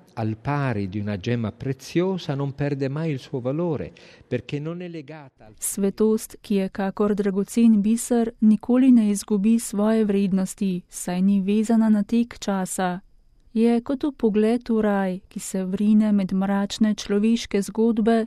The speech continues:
Speaker 2: in razodene pomen ter vrednost le-tega v luči vere in večne resnice Boga.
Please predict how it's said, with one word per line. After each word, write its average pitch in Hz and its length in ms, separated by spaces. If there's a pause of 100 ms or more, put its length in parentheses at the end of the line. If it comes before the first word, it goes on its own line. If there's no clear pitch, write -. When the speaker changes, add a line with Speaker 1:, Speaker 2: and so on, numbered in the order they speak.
(160)
Speaker 2:
in 220 280
razodene 226 580
pomen 214 580
ter 196 240
vrednost 208 640
le-tega 208 760
v 208 120
luči 233 420
vere 214 440
in 190 220
večne 196 400
resnice 220 680
Boga. 202 600